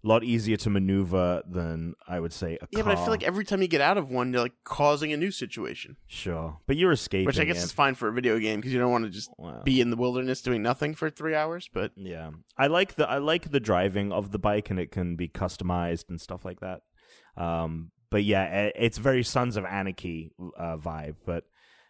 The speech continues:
Speaker 1: I just think that this team wasn't able to make a game of this caliber. They,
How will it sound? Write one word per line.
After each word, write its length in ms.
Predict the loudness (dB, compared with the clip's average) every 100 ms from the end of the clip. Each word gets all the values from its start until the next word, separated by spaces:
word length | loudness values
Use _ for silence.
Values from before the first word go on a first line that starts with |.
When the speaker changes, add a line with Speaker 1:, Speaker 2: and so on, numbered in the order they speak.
| _ _
Speaker 1:
I 120 | 0
just 180 | 2 2
think 200 | 0 0
that 140 | -2 0
this 180 | -2 -2
team 380 | -4 0 2
wasn't 440 | 2 2 2 -2 -6 -2
able 280 | 0 2 0
to 220 | 0 -2
make 300 | 0 0 -2
a 60 | -4
game 240 | -6 -6 -6
of 120 | -8
this 140 | -12
caliber. 560 | -8 -4 -4 -4 -8 -10 -10
They, 540 | -4 0 0 -2 -6